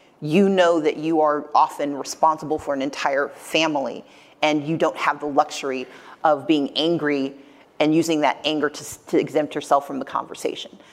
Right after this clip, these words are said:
Black women are reliable because we are the victims of almost every perfidy exposed by our party, by our communities, by our nation. And so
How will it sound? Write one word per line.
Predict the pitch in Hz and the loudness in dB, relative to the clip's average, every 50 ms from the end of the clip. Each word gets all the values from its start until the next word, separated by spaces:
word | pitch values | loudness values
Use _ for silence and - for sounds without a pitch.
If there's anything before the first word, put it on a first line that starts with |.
| - - _ | -20 -6 _
Black | - 170 196 220 220 - | 4 6 6 4 4 0
women | 214 202 185 | -4 -2 -2
are | 170 | -2
reliable | 156 151 147 147 151 160 175 175 185 160 | -2 0 2 2 4 4 2 2 -2 -4
because | - - 170 143 147 | -6 -6 -8 -4 0
we | 156 160 | 2 2
are | 160 156 | 2 0
the | - - 156 151 156 | -2 -2 -4 -4 -4
victims | 139 143 147 180 180 175 - 165 151 147 139 - | -2 0 0 0 0 0 0 0 0 0 0 0
of | - 151 139 - | 0 0 0 2
almost | - 151 147 147 143 - - - | 2 2 2 2 -2 -4 -2 0
every | 156 160 151 165 156 | 0 2 2 0 -4
perfidy | 160 - - 208 196 - - 175 156 151 147 139 - - - - - - - _ - | -4 -2 0 0 0 2 2 -2 0 0 0 -2 -4 -6 -18 -20 -20 -20 -8 _ -2
exposed | 165 160 - - - - 180 170 170 160 165 - | -2 -2 -2 -2 2 4 6 6 6 4 2 2
by | 160 156 151 143 | 4 4 4 4
our | 131 135 | 2 2
party, | - - 160 160 160 160 156 147 | 2 0 0 2 2 0 0 2
by | 143 147 139 139 | 4 4 4 4
our | 139 147 | 2 0
communities, | 147 - 170 160 165 170 165 165 143 156 156 143 - | -2 -2 0 0 2 2 2 2 2 2 2 2 2
by | - 156 143 143 | 2 2 4 4
our | 139 143 143 | 2 0 0
nation. | 131 143 147 - - - - - - - - - - - - - - - | -2 -2 -2 -2 -4 -4 -6 -8 -8 -12 -10 -10 -10 -10 -10 -6 -2 0
And | 165 165 170 160 | 2 2 2 0
so | - - 160 156 151 147 147 151 | 2 4 4 6 6 4 2 0